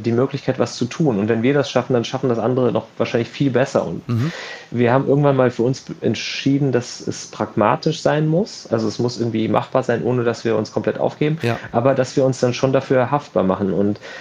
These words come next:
Speaker 1: es sind ja oft diese kleinen Schritte, die dann auf die Strecke so eine große Wirkung haben. Es gibt Menschen, die schaffen es, in einem Jahr ihren gesamten Müll in ein, äh, Marmeladenglas zu bringen. Das
Speaker 2: Hm.
Speaker 1: ist wirklich fantastisch.
Speaker 2: Ja.
Speaker 1: Und das sollen die auch weitermachen, unbedingt. Und wenn das mehr machen,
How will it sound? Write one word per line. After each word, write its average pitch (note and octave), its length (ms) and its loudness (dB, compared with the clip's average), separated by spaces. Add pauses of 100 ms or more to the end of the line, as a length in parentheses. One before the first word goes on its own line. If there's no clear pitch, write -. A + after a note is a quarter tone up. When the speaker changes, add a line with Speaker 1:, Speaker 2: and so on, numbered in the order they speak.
(120)
Speaker 1:
es - 120 -2
sind D#3 120 2
ja D3+ 100 4
oft C#3 140 0
diese C3 160 2
kleinen B2+ 260 2
Schritte, D#3 300 0
die C3+ 140 0
dann C3 240 2 (180)
auf - 160 -2
die A#2 320 -2
Strecke D3 600 0 (180)
so A2 180 2
eine G#2+ 140 2
große G2+ 340 -2
Wirkung G2 320 0
haben. G2 300 2 (720)
Es - 140 0
gibt E3 200 2
Menschen, D3+ 300 4
die C3 60 4
schaffen D3 300 2
es, - 200 -2
in A#2+ 120 2
einem C3 340 2
Jahr B2+ 420 2
ihren A#2 180 2
gesamten A2+ 440 0
Müll B2 240 4
in A#2+ 140 2
ein, A2+ 500 2
äh, G#2+ 80 0
Marmeladenglas G#2 840 2
zu F#2+ 100 -4
bringen. F2 400 -2
Das A2 160 -2
Speaker 2:
Hm. C3 40 -4
Speaker 1:
ist - 160 -6
wirklich D#3+ 280 0
fantastisch. - 680 -2
Speaker 2:
Ja. A2 220 2 (180)
Speaker 1:
Und B2 200 0 (140)
das A2+ 200 0
sollen B2+ 320 4
die C3+ 100 4
auch A#2 120 -2
weitermachen, B2+ 480 2
unbedingt. A#2+ 500 2
Und G#2+ 140 -2
wenn A2 100 4
das A2 140 2
mehr A#2+ 140 2
machen, A#2+ 360 0